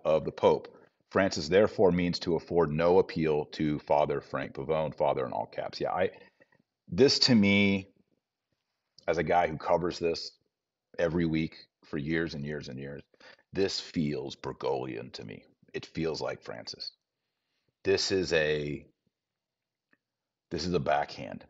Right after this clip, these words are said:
is what it feels like. Maybe I'm wrong. You know, maybe I'm too sensitive. Maybe I take crazy pills. Maybe I'm a conspiracy theorist with,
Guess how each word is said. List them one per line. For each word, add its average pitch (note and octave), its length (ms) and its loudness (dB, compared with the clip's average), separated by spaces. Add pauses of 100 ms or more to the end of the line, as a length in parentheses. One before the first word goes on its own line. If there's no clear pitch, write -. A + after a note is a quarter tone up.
(160)
is - 100 -12
what D#2 140 -4
it - 240 -12
feels D#2+ 260 0
like. C#2 180 -6
Maybe G3+ 220 4
I'm D#3 100 6
wrong. F2 220 2 (640)
You E2 60 -6
know, - 120 -8 (140)
maybe G2 260 0
I'm F#2+ 80 0
too F#2+ 160 -6
sensitive. E2+ 540 -2
Maybe F2 260 2
I E2+ 60 2
take F2 180 -4
crazy D#2+ 320 -2
pills. D#2 600 -4 (380)
Maybe F2+ 340 2
I'm F2 120 0
a E2+ 40 0
conspiracy E2+ 720 -4
theorist E2 720 0
with, C#2 140 -12